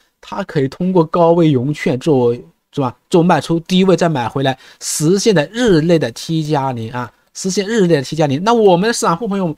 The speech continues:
能不能T加零呢？不可能啊，对不对？散户你只能股票上涨你才有获利，股票下跌你没有获利啊，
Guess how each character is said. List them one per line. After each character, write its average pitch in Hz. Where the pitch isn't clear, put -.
能 180
不 208
能 208
T 190
加 196
零 170
呢？ 180
不 196
可 175
能 143
啊， 160
对 180
不 180
对？ 170
散 190
户 247
你 185
只 185
能 190
股 180
票 208
上 170
涨 151
你 156
才 190
有 190
获 -
利， 208
股 165
票 180
下 190
跌 196
你 156
没 143
有 170
获 170
利 180
啊， 147